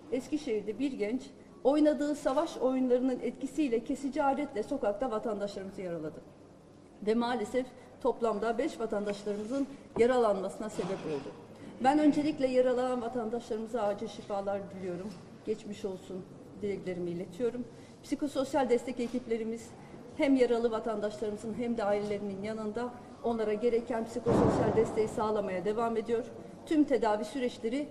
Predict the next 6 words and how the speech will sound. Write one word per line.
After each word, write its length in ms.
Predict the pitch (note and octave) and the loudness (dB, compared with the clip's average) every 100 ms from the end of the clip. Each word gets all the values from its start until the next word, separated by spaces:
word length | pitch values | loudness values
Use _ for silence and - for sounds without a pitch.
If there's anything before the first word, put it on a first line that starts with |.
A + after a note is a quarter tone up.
| - - - | -12 -20 -6
yakından 460 | C#4 D#4+ D#4 C#4+ D4 | -2 0 2 4 2
takip 420 | C4+ A3 A3 G#3 | 0 -2 -2 -4
edilmektedir. 680 | G#3 G#3 F#3+ F3+ - F3+ C#4+ - - - - | -4 -4 -4 -6 -8 -8 -8 -10 -18 -20 2
Aslında 400 | C4 - F4+ F4 | 2 4 2 4
yaşadığımız 720 | F4+ E4+ B3+ D#4+ D#4+ D#4+ B3+ | 0 0 0 2 2 2 -2
bu 260 | E4+ C4+ | 0 0